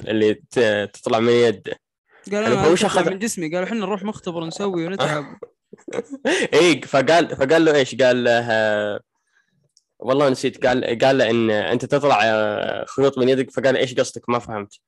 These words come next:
Speaker 1: فأخذها بحساسية. وبرضه لما كانوا ف-، فوق ال-، آه،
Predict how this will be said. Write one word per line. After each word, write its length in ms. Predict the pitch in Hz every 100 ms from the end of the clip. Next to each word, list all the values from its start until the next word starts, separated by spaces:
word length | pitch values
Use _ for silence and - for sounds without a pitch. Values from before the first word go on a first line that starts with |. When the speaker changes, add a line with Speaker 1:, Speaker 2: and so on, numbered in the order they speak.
| _ _ - - -
Speaker 1:
فأخذها 260 | 127 139
بحساسية. 680 | 123 131 131 123 123 107 - _ - - -
وبرضه 360 | 117 139 139
لما 220 | 127 127
كانوا 320 | 117 139 131 117
ف-، 440 | 113 104 104 107
فوق 300 | 123 123 110
ال-، 280 | 113 104 101
آه، 800 | 92 - - - - 50 - -